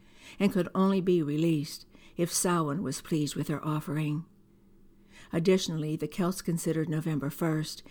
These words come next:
as the Day of Death, since in the Northern Hemisphere, this day marked the beginning of winter.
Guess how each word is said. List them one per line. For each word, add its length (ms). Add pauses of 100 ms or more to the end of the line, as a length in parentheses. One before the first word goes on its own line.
(180)
as 160
the 140
Day 300
of 200
Death, 420 (760)
since 340
in 180
the 100
Northern 420
Hemisphere, 720 (400)
this 240
day 200
marked 300
the 60
beginning 420
of 140
winter. 480